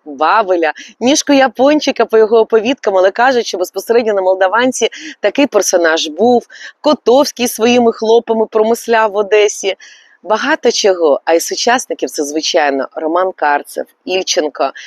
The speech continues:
це, звичайно, Михайло Жванецький, світла пам'ять, Леонід Утьосов, Марк Бернес. Годі казати, буду вам робити одеські оповідки. Зараз, коли я, е, візьму таксі і потраплю до себе в, на квартиру, е,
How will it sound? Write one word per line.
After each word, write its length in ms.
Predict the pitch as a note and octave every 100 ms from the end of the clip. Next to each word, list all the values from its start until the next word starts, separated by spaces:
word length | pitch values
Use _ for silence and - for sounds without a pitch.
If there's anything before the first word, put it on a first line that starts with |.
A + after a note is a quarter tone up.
| - -
це, 140 | -
звичайно, 580 | F3 F#3 G3 B3+ B3 G#3
Михайло 440 | F3+ - G#3 F#3+ F3
Жванецький, 640 | E3+ F3+ G#3 A#3 - F3+
світла 360 | - F3 F3+ D#3+
пам'ять, 460 | E3+ D3+ C#3 C3+ - - -
Леонід 500 | F3 E3+ F3 E3+ -
Утьосов, 560 | F3 - G#3+ G#3 - E3
Марк 220 | E3+ E3
Бернес. 560 | D3+ E3+ F3+ F3 D#3 - F3+
Годі 360 | F#3 D#4 A#3+
казати, 640 | - F#3+ F3 D#3 C#3+ C#3 - - - _
буду 260 | F#3+ D#4+ C#4
вам 180 | A#3+ G#3+
робити 420 | G#3 F#3 - E3+
одеські 500 | F#3+ B3 G3+ - A#3
оповідки. 680 | - G3 F#3 F3+ - D3+ D3 - - - -
Зараз, 500 | F#3 C#4+ D4 A3 -
коли 260 | - G#3 A#3
я, 320 | F#3+ G#3 F#3 - -
е, 180 | F3 F3
візьму 320 | F3+ E3 E3
таксі 460 | F#3 - - C4+
і 200 | F4 -
потраплю 580 | F3 F3+ G3 G#3 F#3+ -
до 140 | D#3+ E3+
себе 360 | - F3+ E3
в, 80 | D3 -
на 140 | E3+
квартиру, 480 | - F#3 - F3 D#3
е, 520 | - D#3+ D#3+ D#3+ D#3+